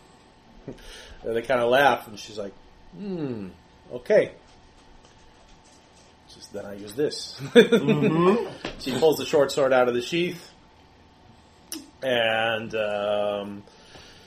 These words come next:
Speaker 1: let's see. She calls out to one of her mates,
Speaker 2: Mm-hmm.
Speaker 1: and she says, uh, you know, she says, "Shield."
Speaker 2: <laughs>
Speaker 1: And someone tosses her a wooden shield.
Speaker 2: Mm-hmm.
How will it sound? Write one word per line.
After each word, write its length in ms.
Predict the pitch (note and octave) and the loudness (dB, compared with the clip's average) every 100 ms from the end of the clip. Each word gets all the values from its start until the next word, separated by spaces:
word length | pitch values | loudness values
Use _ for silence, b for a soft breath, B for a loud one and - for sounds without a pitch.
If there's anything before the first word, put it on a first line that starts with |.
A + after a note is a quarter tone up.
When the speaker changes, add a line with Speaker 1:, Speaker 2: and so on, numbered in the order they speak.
| B B B B - - | B B B B -16 -6
Speaker 1:
let's 220 | C#3 - | -6 -4
see. 320 | C3+ A2 G2 - - - | -6 -6 -8 -16 -20 -18
She 440 | - A2+ A2 A2 - _ - | -12 -10 -10 -14 -20 _ -2
calls 180 | C3+ B2 | 0 0
out 160 | A#2+ | -2
to 60 | B2+ | -2
one 140 | A#2+ | -4
of 60 | A2 | -2
her 200 | G#2+ G#2 - - - - - - | -4 -4 -12 -20 -20 -20 -20 -10
mates, 260 | A2+ A2 C#3 | -4 -4 -4
Speaker 2:
Mm-hmm. 60 | C3 | -10
Speaker 1:
and 80 | |
she 140 | - A#2+ | -10 -12
says, 400 | - G2+ G2 - - - | -10 -12 -14 -18 -20 -12
uh, 640 | G#2+ G#2 G2 F#2+ F#2 F2+ F#2 - - | -8 -6 -6 -8 -10 -14 -16 -18 -16
you 60 | |
know, 60 | A2+ | -14
she 140 | - | -12
says, 180 | B2 A2 | -10 -8
"Shield." 380 | - E3+ A2 - - - | 0 2 2 -2 -18 -20
Speaker 2:
<laughs> 200 | A#2+ - | -20 -14
Speaker 1:
And 640 | C3+ B2 C3+ E3 D3 E3+ F#3+ | -10 -4 -2 0 0 0 0
someone 220 | C#3+ C3+ | 0 2
tosses 340 | C#3+ C3 C3+ | 0 0 0
her 100 | D3+ | 2
a 60 | C3 | 4
wooden 200 | C#3 C3 | 2 0
shield. 320 | - B2 F2+ | -6 -6 -6
Speaker 2:
Mm-hmm. 480 | - E3+ D#3 G3+ | -6 -4 -2 0